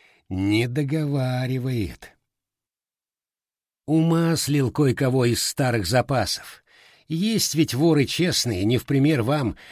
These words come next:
христопродавцам. И вот он я, тут-а», продолжил Ладыга.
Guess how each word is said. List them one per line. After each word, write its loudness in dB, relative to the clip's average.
христопродавцам. -2
И 0
вот 0
он 4
я, 0
тут-а», -2
продолжил -2
Ладыга. -6